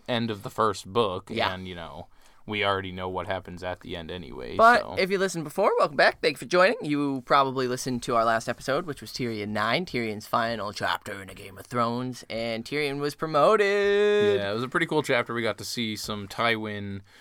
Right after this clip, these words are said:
Speaker 1: sweating a little bit in his fucking,
Speaker 2: And
Speaker 1: his,
Speaker 2: also seeming
Speaker 1: his
Speaker 2: to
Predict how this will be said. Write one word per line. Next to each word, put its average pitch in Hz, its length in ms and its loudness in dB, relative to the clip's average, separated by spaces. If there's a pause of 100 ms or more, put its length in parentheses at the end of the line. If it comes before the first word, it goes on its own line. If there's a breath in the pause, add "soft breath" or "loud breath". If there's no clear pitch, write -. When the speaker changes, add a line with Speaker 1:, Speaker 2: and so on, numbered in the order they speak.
Speaker 1:
sweating - 420 2
a 147 80 2
little 101 160 -2
bit 92 200 -6
in 92 100 -10
his 98 160 -8
fucking, 101 580 -4
Speaker 2:
And - 0 -
Speaker 1:
his, 147 140 4
Speaker 2:
also 180 320 10
seeming 147 380 -2
Speaker 1:
his 123 100 -4
Speaker 2:
to 123 320 -2